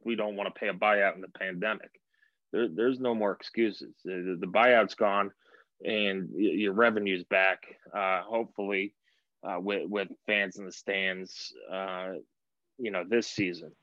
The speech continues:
So, um, who else?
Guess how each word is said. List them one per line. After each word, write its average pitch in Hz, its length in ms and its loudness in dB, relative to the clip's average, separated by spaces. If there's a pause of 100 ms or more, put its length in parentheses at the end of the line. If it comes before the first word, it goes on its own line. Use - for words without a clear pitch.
(420)
So, 98 380 4 (800)
um, 127 380 6 (1600)
who 131 160 -2
else? - 440 -6